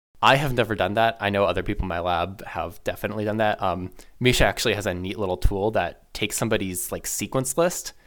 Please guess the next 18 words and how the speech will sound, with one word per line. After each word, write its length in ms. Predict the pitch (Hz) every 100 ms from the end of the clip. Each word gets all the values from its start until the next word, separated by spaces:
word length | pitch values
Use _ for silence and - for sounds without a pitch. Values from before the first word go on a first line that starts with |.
| - - - -
um, 300 | 120 110 98 101
and 120 | 104
then 100 | 98
tries 600 | - - 98 98 113 -
to 220 | - 120
assemble 360 | 98 - 98 107
the 80 | 101
three 180 | 113
D 80 | 95
structure 340 | 92 85 - 110
from 180 | 127
it. 160 | 135 165 - - - - _ _ - - - _ - -
It's 160 | 120 135
one 140 | 135
of 40 | 135
those 120 | 123
things 320 | 107 110 107
that 260 | 101 76